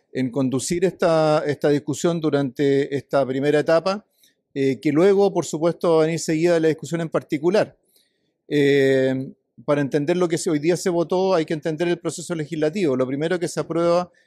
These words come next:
¿cierto?, es la voluntad de legislar sobre una materia. Luego, ¿cierto?, se discuten los detalles de la misma, a partir de las propuestas del Ejecutivo, dado que además en particular en el caso de la seguridad social son materias de iniciativa exclusiva del Ejecutivo.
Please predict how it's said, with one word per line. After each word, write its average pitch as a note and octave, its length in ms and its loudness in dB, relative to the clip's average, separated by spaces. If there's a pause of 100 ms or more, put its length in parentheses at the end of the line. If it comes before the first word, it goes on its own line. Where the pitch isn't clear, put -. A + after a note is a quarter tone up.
¿cierto?, D#3 500 -2
es D3 120 -2
la D3 100 2
voluntad C3+ 520 0
de F#3 100 0
legislar D3+ 420 -2
sobre E3+ 240 -6
una E3+ 140 -4
materia. C3 500 -2 (380)
Luego, F3+ 540 2
¿cierto?, D#3+ 380 -6
se C#3+ 200 -2
discuten D3+ 420 -2
los C#3 140 -2
detalles C3 500 2
de A#2 80 -6
la G#2+ 80 -6
misma, G2 420 -16 (220)
a B2+ 100 -8
partir B2 300 -4
de D3 60 2
las C#3+ 100 0
propuestas D3+ 420 -2
del D#3 120 0
Ejecutivo, E3+ 560 0
dado E3+ 220 2
que D3 80 -2
además D3 280 -2
en D3 140 -12
particular D3 680 -2 (300)
en C3+ 100 -2
el B2+ 100 -2
caso D3+ 280 -2
de D3+ 60 0
la C#3+ 120 2
seguridad C#3 400 -2
social D#3 640 -4
son C#3 240 -8
materias C#3 340 -4
de C#3 60 -8
iniciativa C3 380 -6
exclusiva C#3+ 360 -8
del C3+ 100 -6
Ejecutivo. B2+ 600 -8